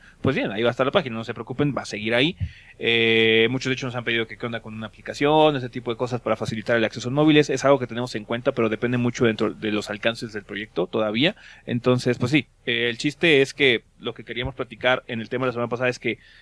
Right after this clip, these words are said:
estemos conscientes de que hay un cambio, hay una transición, de que ya no consumimos este tipo de contenido como lo consumimos hace diez años, ¿no? Luego es muy obvio decir este tipo de cosas, pero a veces vale la pena explorar, ajá, cómo es que han cambiado las cosas, no simplemente darse cuenta cuando algo ya desaparece.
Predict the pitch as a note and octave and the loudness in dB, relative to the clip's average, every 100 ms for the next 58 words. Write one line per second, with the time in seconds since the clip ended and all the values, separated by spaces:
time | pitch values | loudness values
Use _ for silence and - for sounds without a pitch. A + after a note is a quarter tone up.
0 | _ C#3+ E3 F3+ F#3+ F3+ F#3+ F3+ F3 D3 | _ 0 4 4 4 4 4 4 2 2
1 | D#3 D#3+ D#3+ D#3+ D#3 C#3 C#3+ D3 C3+ B2 | 0 -2 0 0 4 4 4 2 -2 -4
2 | - A#2 C#3+ A#2+ A2 A#2 A2 B2 C#3+ D#3 | -6 -6 -4 -4 -4 -4 -2 0 2 0
3 | - C3+ C3 C3+ C#3+ C#3 C#3 C#3 C#3 C3+ | 0 -2 -2 -6 -4 -6 -6 -2 2 2
4 | B2 A#2 A#2 A#2+ B2+ C3+ C3 - G#2+ A2 | 2 -2 -2 2 6 6 4 -6 -8 -6
5 | A2 A#2+ A#2 A#2+ B2+ A#2+ A#2+ A2+ A2+ B2+ | -8 -10 -8 -4 -2 -2 0 0 2 2
6 | A2 - B2 E3+ - - - - - C#3+ | 0 -6 -8 -10 -14 -20 -20 -20 -16 -4
7 | C#3 D3 D#3 D3 C3+ - - C#3+ C#3 C3+ | -2 0 2 2 0 -2 -8 0 2 4
8 | D3 D3 D3 C#3+ C3 - B2+ C3+ C3 C3+ | 4 4 4 2 0 -6 -6 -6 -6 -4
9 | C3+ C3 C#3 - A#2+ C3 C3+ C#3 C3+ A#2 | -2 -4 -6 -2 0 0 0 2 2 2
10 | B2+ B2+ A#2+ - A2 A#2 G#2+ - - G#2+ | 0 -2 -2 -2 2 4 2 -2 -6 0
11 | D3+ E3 C#3 C3 B2+ - D3 A2+ A2+ A2+ | 0 0 0 2 2 0 -2 -2 0 2
12 | G#2+ G2+ B2 A2 G2+ A2 - A#2 A2+ A2+ | 0 -2 -4 -4 -6 -8 -8 -8 -6 -4
13 | B2 A2+ A2+ A2+ A#2 A#2 - G#2 G#2+ A2 | 0 0 0 -4 -4 -4 -4 -2 0 2
14 | A2 A2 - - F#2 - | 2 0 -4 -2 0 0